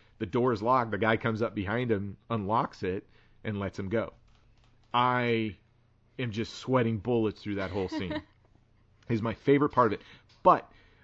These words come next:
Speaker 1: what I find fascinating about it is I don't think you could get there without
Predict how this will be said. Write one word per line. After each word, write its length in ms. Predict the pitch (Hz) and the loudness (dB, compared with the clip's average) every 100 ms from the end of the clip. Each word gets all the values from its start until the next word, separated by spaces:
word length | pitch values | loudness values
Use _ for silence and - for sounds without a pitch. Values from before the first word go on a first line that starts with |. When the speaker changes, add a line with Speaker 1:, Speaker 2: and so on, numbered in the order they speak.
| - - | -20 -14
Speaker 1:
what 240 | - 147 135 | 0 4 6
I 100 | 123 | 4
find 280 | - 131 113 | 2 0 2
fascinating 460 | 139 147 127 104 | 2 2 -2 -2
about 200 | 104 98 | -2 -2
it 100 | 95 | -2
is 240 | 98 95 - - | -2 -4 -8 -2
I 80 | 135 | 0
don't 180 | 190 - | 0 -4
think 360 | - 160 - | -4 -6 -4
you 120 | 139 | -6
could 280 | - 117 95 - _ | -4 -6 -6 -8 _
get 280 | 139 147 - - 104 | 0 0 0 -18 -4
there 480 | 98 92 90 85 95 _ _ _ - | -2 -2 -4 -6 -12 _ _ _ -6
without 340 | 107 104 110 | -4 0 -2